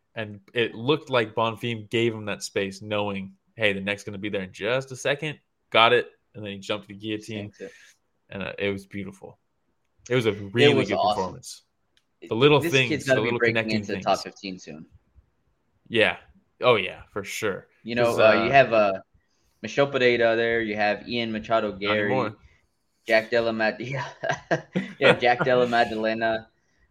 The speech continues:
Speaker 2: uh, Michael Chiesa. You know what? Give Michael Chiesa.
Speaker 1: Uh, Chiesa might be done, dude.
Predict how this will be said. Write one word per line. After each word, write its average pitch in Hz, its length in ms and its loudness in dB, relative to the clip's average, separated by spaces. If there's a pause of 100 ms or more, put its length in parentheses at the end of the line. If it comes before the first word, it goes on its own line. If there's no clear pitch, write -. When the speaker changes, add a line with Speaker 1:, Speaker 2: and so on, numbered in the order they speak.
Speaker 2:
uh, 107 180 4
Michael 113 400 -4
Chiesa. 107 760 -4
You 143 80 -12
know 185 80 -4
what? 190 200 -4
Give 170 100 -6
Michael 160 260 -8
Chiesa. 147 360 -12 (1500)
Speaker 1:
Uh, 110 80 -6
Chiesa 127 340 0
might 110 180 0
be 101 100 -6
done, 95 360 -6
dude. 101 220 -14